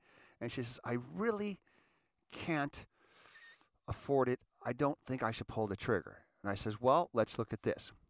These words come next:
Can we budget this less? Can we put more into this? Can we move some things around? Can you do without this one thing or less of this one thing? You know, shop a little bit less on Amazon," which, of course, I'm,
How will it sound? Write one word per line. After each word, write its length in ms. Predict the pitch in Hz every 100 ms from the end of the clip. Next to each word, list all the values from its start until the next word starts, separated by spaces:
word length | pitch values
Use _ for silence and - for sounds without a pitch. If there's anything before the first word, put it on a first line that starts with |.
| -
Can 240 | - 107
we 200 | 110 113 110 - - 110
budget 340 | 123 127 135
this 460 | - 110 165 151 -
less? 500 | 101 87 - - -
Can 240 | - 98 98
we 160 | 104
put 260 | 104 - 127
more 220 | 127 127
into 120 | 123
this? 240 | 120 165 -
Can 180 | - 107
we 100 | 117
move 260 | 131 196
some 180 | - 147
things 300 | - 147 131
around? 380 | - 120 117 90
Can 120 | 104
you 140 | 110 101 - - _ -
do 120 | 123
without 360 | 135 - 117 -
this 500 | 117 107 - - -
one 260 | - 120 113
thing 380 | 104 131 98 76 _ _ _
or 140 | 110 104
less 260 | 117 143
of 120 | - 98
this 200 | 92 -
one 180 | 95
thing? 280 | 82 80 62 _ _ _ _ _ _ _ _ _ _ -
You 60 |
know, 100 | 120
shop 320 | 113 - 117
a 40 | 120
little 120 | 117
bit 140 | 117
less 180 | 131 120
on 140 | 107 113
Amazon," 440 | 135 101 80 76
which, 160 | 90 -
of 80 |
course, 280 | - 104 95 -
I'm, 260 | 104 101